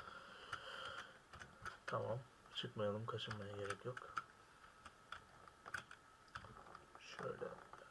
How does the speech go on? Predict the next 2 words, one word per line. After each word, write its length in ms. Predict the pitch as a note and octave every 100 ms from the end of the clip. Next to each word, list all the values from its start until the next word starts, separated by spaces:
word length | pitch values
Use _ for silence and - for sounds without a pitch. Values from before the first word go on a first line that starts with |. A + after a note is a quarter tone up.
| - C#3+ C#3+ - - - - - - - - - A4 F#2+ - - - - - - D2+ D#2 E2 - - - - - - - - - - - -
Evet. 320 | C3 C3+ D3 - - - - - - - - - - - - - - - - - - - - - - C3
Evet. 720 | C3 C#3 D#3 E3+ F3 - -